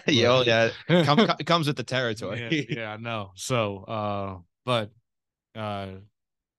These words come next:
Speaker 2: so then for the rest, uh, so two years ago, the first semester I stayed at home, took, took my community college classes just to get
Speaker 1: Mm-hmm.
Speaker 2: my G P A up and to get some more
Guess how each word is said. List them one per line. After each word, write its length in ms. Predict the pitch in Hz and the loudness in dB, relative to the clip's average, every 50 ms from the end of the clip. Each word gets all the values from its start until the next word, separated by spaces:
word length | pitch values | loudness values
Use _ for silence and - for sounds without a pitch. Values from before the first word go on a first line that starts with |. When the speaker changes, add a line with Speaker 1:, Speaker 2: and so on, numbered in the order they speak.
| _ _ 117 | _ _ -16
Speaker 2:
so 180 | - - 123 | -10 -10 -8
then 400 | 113 113 110 107 107 104 101 98 - _ _ _ _ | -6 -6 -6 -6 -8 -10 -12 -14 -18 _ _ _ _
for 200 | 113 107 104 104 | -14 -12 -10 -10
the 100 | 95 101 98 | -8 -8 -4
rest, 540 | 110 117 117 113 - - - - - - - _ _ _ | -2 -2 -2 -2 -4 -8 -8 -10 -12 -12 -12 _ _ _
uh, 260 | 113 107 104 101 98 95 | -10 -8 -8 -8 -8 -6
so 200 | - - 107 101 | -2 -2 0 0
two 200 | 101 - - 208 | 2 4 6 8
years 240 | 185 147 131 117 104 | 8 8 6 6 4
ago, 380 | 110 95 98 92 90 90 90 - _ _ | 2 -2 -2 -4 -4 -8 -12 -16 _ _
the 100 | 107 104 | -8 -6
first 280 | - - - 123 - - | 0 2 4 4 4 4
semester 440 | 120 113 107 107 - - 104 98 | 4 2 2 0 -2 -2 -2 -2
I 140 | 92 95 101 101 | -2 -2 -2 -2
stayed 260 | - - 110 101 95 | -2 0 0 0 0
at 80 | 95 | 0
home, 420 | 95 101 98 95 95 95 95 92 - _ _ _ _ _ _ - | -2 -2 0 0 0 -2 -4 -4 -6 _ _ _ _ _ _ -2
took, 240 | 117 107 - - - - _ | -2 -2 -2 -6 -14 -12 _
took 220 | - 123 110 - - | 0 0 0 2 2
my 120 | 104 98 | 0 0
community 360 | - - 104 101 98 95 95 90 | 0 0 2 2 4 2 2 2
college 320 | - 95 92 92 87 - | 2 2 2 0 0 -4
classes 420 | - 95 92 95 - - 95 - | -4 -4 -4 -4 -4 -6 -6 -6
just 120 | - 92 - | -6 -6 -4
to 60 | 101 | -2
get 60 | 95 92 | 0 2
Speaker 1:
Mm-hmm. 60 | 92 | 2
Speaker 2:
my 100 | 95 92 | 0 0
G 160 | 92 90 95 | -2 -4 -6
P 160 | 87 - - 92 | -8 -6 -6 -4
A 120 | 92 92 90 | -4 -2 -4
up 160 | 90 85 - | -4 -6 -6
and 80 | 87 87 | -8 -8
to 60 | 90 | -8
get 160 | 85 95 87 | -8 -8 -6
some 160 | - - 92 | -6 -6 -6
more 240 | 90 90 85 82 | -6 -6 -6 -8